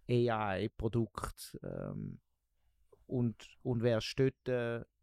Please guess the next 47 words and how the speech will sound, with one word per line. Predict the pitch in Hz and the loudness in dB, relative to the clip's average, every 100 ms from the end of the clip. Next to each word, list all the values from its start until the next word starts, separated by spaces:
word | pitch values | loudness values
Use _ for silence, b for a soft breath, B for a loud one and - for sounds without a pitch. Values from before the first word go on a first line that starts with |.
| _ | _
im | - 120 | -4 0
Marketing, | 120 120 123 - 131 123 117 123 127 - | 2 2 2 -2 -8 -6 -4 -6 -8 -10
wie, | 117 - _ _ _ - | -6 -6 _ _ _ -4
hast | |
du | |
das | 131 | -4
Gefühl, | - 139 | 4 4
wirst | 135 - | 4 0
du | 113 | -2
dich | 135 | -2
gleich | 190 | -2
fühlen | - 202 190 | -2 0 0
oder | 180 - | 0 -2
ist | 156 | -4
es, | 147 | -2
weil, | 143 139 | 0 0
ist | 135 | -4
es | 135 | -4
der | 139 | -6
physische | - 151 147 147 - | -4 -6 -6 -6 -4
Ding, | 135 135 | -4 -2
wo | 135 | -4
du | 127 | -2
weißt, | 123 131 131 | 0 0 -2
okay, | 135 | -4
gut, | 131 123 | -2 -2
am, | 113 - _ | -4 -14 _
am | 123 113 _ | -10 -10 _
Schluss, | - 147 143 | -6 -4 -2
am | 139 | 0
Ende | 135 135 135 127 b b b b b b - | 2 0 -2 -6 b b b b b b -8
ist | 113 | -2
es | 120 - | -2 2
ein | |
Auto | 131 143 151 - 151 147 | 6 6 6 2 2 2
und | 127 - | -4 -10
das | - | -6
Auto | 127 135 139 143 131 | -2 -2 -2 -4 -4
muss | 120 - | -6 -12
zum | 123 | -14
Kunden, | - 143 147 123 | -4 -2 -2 -6
das | 120 | -6
Auto | 117 117 | -6 -6
muss | 117 | -10
funktionieren | - 123 - 123 143 147 139 139 135 | -10 -12 -8 -4 -2 0 0 -2 -2
und, | - 117 110 | -6 -8 -4
oder, | 127 127 | -2 -2